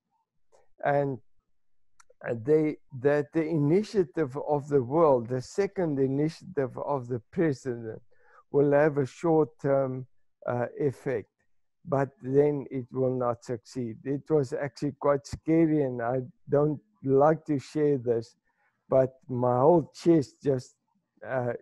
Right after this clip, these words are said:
you know, goes, closes when I talk about it. But from a future perspective, what I would say is that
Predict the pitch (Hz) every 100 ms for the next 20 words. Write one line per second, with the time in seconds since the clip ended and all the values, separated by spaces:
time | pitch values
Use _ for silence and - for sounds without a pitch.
0 | 143 131 131 139 135 120 135 139 127 -
1 | - _ _ _ - 170 165 135 120 113
2 | - 131 127 120 - 143 131 127 110 110
3 | 110 - _ _ _ _ _ _ _ _
4 | _ 156 165 - 208 208 185 170 - 285
5 | 240 - 170 165 156 - - 156 - 143
6 | 127 135 135 - - 170 180 160 131 -
7 | 139 139 139 127 139